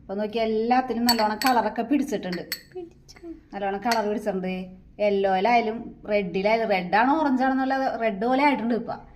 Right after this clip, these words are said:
ഗ്രീനിലെല്ലാത്തിലും നല്ലോണം കളർ പിടിച്ചിട്ടുണ്ട്. നമുക്കിത് ഒരു അരിപ്പ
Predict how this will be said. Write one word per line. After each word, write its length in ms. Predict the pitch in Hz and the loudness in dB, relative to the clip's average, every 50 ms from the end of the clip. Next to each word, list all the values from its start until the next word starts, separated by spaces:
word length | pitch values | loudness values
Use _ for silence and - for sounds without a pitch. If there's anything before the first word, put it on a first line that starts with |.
| - - - - | -20 -20 -12 -6
ഗ്രീനിലെല്ലാത്തിലും 920 | 208 233 233 220 214 214 214 220 220 220 233 247 269 262 262 247 240 247 254 | -4 -2 -2 -2 -2 2 4 4 4 4 2 0 0 0 0 -2 -2 -2 0
നല്ലോണം 260 | 240 233 220 220 220 - | 0 0 0 0 0 0
കളർ 160 | - - 233 220 | 2 2 2 0
പിടിച്ചിട്ടുണ്ട്. 320 | 208 202 220 202 214 220 | 0 -4 -4 -6 -4 -4
നമുക്കിത് 300 | 226 233 233 254 254 262 262 285 285 | -4 -4 -2 -2 2 2 2 2 2
ഒരു 120 | 269 302 320 320 - - - - - - 247 | 0 -2 -4 -6 -12 -18 -20 -16 -6 -2 0
അരിപ്പ 200 | 240 254 247 240 | 0 0 0 -4